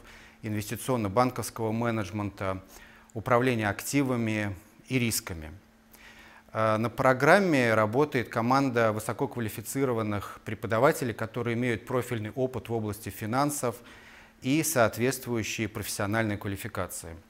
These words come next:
Э, посмотрите, пожалуйста, видеовизитки наших преподавателей на нашей странице,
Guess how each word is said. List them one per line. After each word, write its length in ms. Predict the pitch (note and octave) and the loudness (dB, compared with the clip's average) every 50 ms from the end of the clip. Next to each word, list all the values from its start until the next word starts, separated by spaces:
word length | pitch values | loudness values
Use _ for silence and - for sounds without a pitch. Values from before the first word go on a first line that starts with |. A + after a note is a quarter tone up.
| _ _ _ _ _ _ _ _ _ _ _ _ _ _ _ _ _ _ - - - - | _ _ _ _ _ _ _ _ _ _ _ _ _ _ _ _ _ _ -20 -20 -10 -6
Э, 400 | G#2+ G#2+ A2 A2 G#2 G#2+ G#2+ G2+ - - - - | -2 2 4 4 4 4 4 2 -2 -6 -10 -8
посмотрите, 600 | - - - C3+ B2+ B2 - C#3 C#3+ D3+ D3 - | -8 -6 0 0 0 0 2 0 -2 -2 -2 -4
пожалуйста, 760 | - - A#2 A2 B2 B2 A#2 G#2 - - - - A2 A2 G#2+ G2+ | -2 -2 -2 2 2 2 2 2 -2 -6 -4 -2 0 0 0 0
видеовизитки 760 | A2+ B2+ A#2+ A2+ A#2+ A#2 A#2 C3 B2 B2 B2+ - - - G#2+ | 0 -2 0 0 -2 0 0 -2 0 -2 -4 -4 -4 -8 -6
наших 260 | G2+ G2 F#2+ - - | -4 -6 -6 -8 -10
преподавателей 800 | - G#2 - - G#2 G2 A#2 A#2 A2 G#2 G2 - - F#2 F#2+ | -12 -14 -10 -8 -2 0 2 2 2 2 0 -2 -6 -8 -8
на 120 | F#2+ G2+ G#2 | -6 -6 -4
нашей 240 | A2 G#2 F#2+ G2 G2+ | -4 -4 -4 -6 -10
странице, 680 | - - - A2+ B2 C#3+ E3 E3+ - - D3 B2+ A#2+ | -10 -6 -4 -2 0 0 0 0 -2 -2 -2 -2 -2